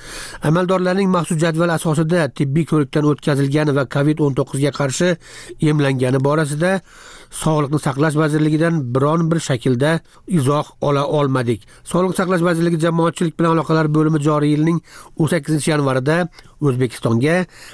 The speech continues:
aqsh va Germaniya kompaniyasi ishlab chiqargan vaksina keltirilishi haqida ma'lumot tarqatgan edi. Sog'liqni saqlash vazirining o'rinbosari, sanitariya epidemiologiya, osoyishtalik va jamoat salomatligi xizmati boshlig'i Bahodir Yusupaliyevga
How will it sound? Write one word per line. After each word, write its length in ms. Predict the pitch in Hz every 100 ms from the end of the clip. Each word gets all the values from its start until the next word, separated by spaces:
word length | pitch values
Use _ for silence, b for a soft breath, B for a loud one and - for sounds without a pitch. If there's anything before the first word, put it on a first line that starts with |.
| B 151
aqsh 180 | 165 - 175
va 60 | 156
Germaniya 340 | 160 156 175 175
kompaniyasi 460 | 180 151 170 165
ishlab 160 | 156 147
chiqargan 460 | - 160 160 175 175 B B B 139
vaksina 320 | 143 180 175
keltirilishi 440 | - 160 151 151 -
haqida 260 | 139 - 151 139
ma'lumot 320 | 135 131 131 -
tarqatgan 520 | 123 135 117 139 135 139 -
edi. 260 | 147 135 110 - B B B B -
Sog'liqni 300 | 135 139 143 147
saqlash 260 | 135 151 147
vazirining 320 | 143 147 160
o'rinbosari, 640 | 147 156 151 139 160 165 110 B B B
sanitariya 560 | - 139 151 156 180 180 165 B B -
epidemiologiya, 840 | 151 147 160 170 180 175 156 165 170 151
osoyishtalik 560 | 147 160 143 165 165
va 80 | 160
jamoat 460 | 147 165 160 185 160 B B B
salomatligi 480 | 147 147 147 160 156
xizmati 340 | 143 151 143 143
boshlig'i 380 | 131 - 139 180 175 B B B B
Bahodir 320 | 147 143 147 156
Yusupaliyevga 580 | 170 147 156 160 -